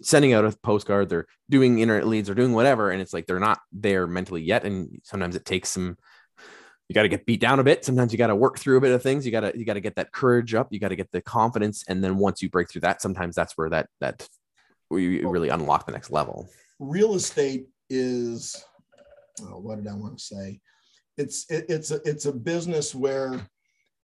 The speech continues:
Speaker 2: people come in and they think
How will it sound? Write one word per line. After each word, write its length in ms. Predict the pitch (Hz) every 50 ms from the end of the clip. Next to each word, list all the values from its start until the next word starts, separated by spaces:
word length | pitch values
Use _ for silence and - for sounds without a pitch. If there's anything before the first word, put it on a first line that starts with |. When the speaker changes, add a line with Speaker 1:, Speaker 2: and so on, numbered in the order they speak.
| _ _ _ _
Speaker 2:
people 340 | - - 233 202 208 208 190
come 300 | - - 175 165 156 151
in 460 | 143 147 156 165 180 208 202 196 - _ _ _ _ _ _ _ _ _ _ _ _ _ _ _ _ _ _ _ _ _ _ _ _ _ -
and 380 | 147 143 143 139 139 131 120
they 200 | 117 143 139 143
think 380 | 143 - - 170 175 165 151